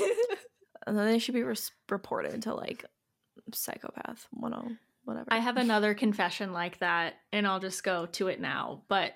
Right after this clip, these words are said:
Speaker 3: it's gonna make you feel much better about the trolls in your comments. So this person said, "During lockdown, my boyfriend once told me about a debate he had gotten into in a comment section on Instagram.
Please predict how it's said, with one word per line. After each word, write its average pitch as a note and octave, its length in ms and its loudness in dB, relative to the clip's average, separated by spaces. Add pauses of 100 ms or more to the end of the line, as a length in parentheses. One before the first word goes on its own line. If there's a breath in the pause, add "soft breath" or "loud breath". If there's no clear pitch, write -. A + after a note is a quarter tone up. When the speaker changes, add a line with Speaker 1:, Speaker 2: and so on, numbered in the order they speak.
(120)
Speaker 3:
it's G3 220 2
gonna A3 220 4
make G3 280 2
you G3 100 2
feel G3 480 2
much F#3 320 0
better F3 280 2
about - 500 0
the F#3 80 0
trolls F#3 380 0
in A3+ 60 2
your A3+ 120 0
comments. B3+ 680 0
So G#3 160 2
this G3 180 -2
person G#3 300 -2
said, G3 320 0 (1700 loud breath)
"During A3+ 280 6
lockdown, G3 500 4
my F#3+ 180 4
boyfriend G3 440 4
once F#3+ 240 0
told G3 260 2
me G3 140 2
about F#3 300 2
a F#3 60 0
debate G3+ 380 2
he G3+ 120 0
had F3+ 380 0 (260)
gotten F3 200 4
into F3+ 420 0
in F3+ 100 0
a E3+ 60 -2
comment F3 340 -2
section F3+ 280 -2
on F3 140 -2
Instagram. - 640 -4